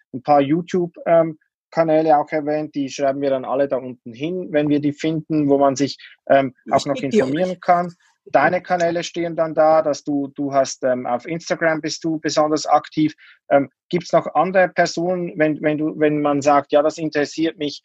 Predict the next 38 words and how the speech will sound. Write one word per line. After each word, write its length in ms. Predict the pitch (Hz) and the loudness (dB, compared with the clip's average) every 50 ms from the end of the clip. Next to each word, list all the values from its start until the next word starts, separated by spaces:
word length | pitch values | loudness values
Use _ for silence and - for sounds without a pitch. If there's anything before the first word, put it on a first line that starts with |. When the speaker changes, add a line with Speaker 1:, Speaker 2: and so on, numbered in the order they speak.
| - - _ _ _ | -20 -20 _ _ _
Speaker 1:
wie 320 | - 139 151 156 160 - 170 | 0 2 2 2 2 0 -4
ist 200 | 165 - - - | -6 -4 -2 -2
das, 180 | 160 156 - | -2 0 2
was 200 | 156 151 151 - | 0 0 0 0
gibt's 240 | - 170 160 151 - | -6 -6 -6 -6 -4
für 120 | - 170 | -2 0
interessante 640 | 156 156 151 151 147 143 139 - 147 143 143 151 143 | 0 0 2 2 2 2 2 2 0 0 0 -2 -4
Personen 480 | - 143 135 - - 139 147 151 151 | 0 -2 -2 0 0 -2 -2 -2 -2
vielleicht 360 | 151 151 139 135 131 131 - - | -2 0 2 2 2 2 2 -2
aus 140 | 139 127 - | -2 -2 -2
dem 140 | - 127 131 | -8 -8 -6
Ü 180 | 143 143 139 | -4 -4 -4
fünfzig? 600 | 135 - 160 165 170 170 - - - 160 156 - - - _ _ _ _ _ - | -4 -4 -6 -6 -6 -6 -6 0 2 2 2 0 -4 -20 _ _ _ _ _ -10
Silver, 500 | - - 160 165 170 160 165 170 165 - - | 0 2 2 2 2 2 2 0 0 0 -2
wie, 160 | 151 165 - 156 | -4 -4 -2 -2
wie 120 | 170 196 | -2 2
heißt 200 | 190 190 180 - | 2 2 2 0
das? 140 | 156 139 - | -2 -6 -2
Silverfluencer, 1160 | - 170 180 185 190 185 180 - 185 180 175 170 180 180 180 - 180 175 175 175 175 175 - - - | 0 -2 0 0 -2 -4 -4 -4 -2 0 2 2 0 -2 -6 -2 0 2 2 2 2 0 -2 -2 0
ähm, 400 | 165 160 160 160 160 160 151 - | 2 4 4 4 2 -2 -6 -2
Speaker 2:
Silver, 380 | - 320 349 349 320 269 269 240 - 226 - - 170 147 | -2 0 0 0 0 2 2 2 2 -2 -10 -12 -14 -12
Sil-, 640 | - 185 240 262 285 - 220 - - - 220 - - | -6 0 2 2 2 2 2 2 2 2 2 0 0
<laughs> 0 | - - | -6 -18
Silver-Influencer. 1300 | 226 - - 262 285 311 311 269 262 - 254 254 247 214 233 208 196 190 190 190 185 - 196 180 180 - - - - - - - - | -14 -10 0 0 2 2 4 4 4 4 2 0 0 0 0 0 0 0 0 -2 -4 -6 -8 -8 -10 -10 -16 -18 -16 -16 -16 -8 0
Speaker 1:
Silver-Influencer. 1300 | - 196 190 202 190 196 190 165 180 180 190 180 - 190 185 180 175 180 180 - - 185 185 175 165 _ - - - | 4 4 4 4 2 0 -2 -2 -2 -2 -2 -2 -4 0 0 0 0 0 -2 -4 -2 0 0 0 0 _ -14 -12 0
Ähm, 260 | - 160 160 156 151 143 - - - - | 2 4 4 4 2 -4 -10 -16 -14 -4
wer, 180 | 143 170 185 - | -4 -4 -4 -2
wer, 280 | 151 160 170 175 151 - 160 | -4 -2 -2 -2 -2 -4 -4
wer 200 | 160 165 165 160 | -2 -2 -2 -2
gehört 360 | - 165 143 156 180 185 185 | -4 -8 -6 -4 -4 -2 -2
da 80 | 175 | -2
noch 180 | 175 170 160 - | -2 -2 -4 -2
dazu? 320 | - 160 147 - 185 175 | -2 -4 -4 -4 -10 -12
Gibt's 240 | - - 196 180 - | -8 -8 -8 -6 -4
da 80 | - 175 | -4 -2
noch 180 | 170 170 165 | -2 -2 -4
ein 140 | - 170 151 | -6 -10 -4
paar 320 | - 160 156 151 147 - | 0 2 4 4 4 2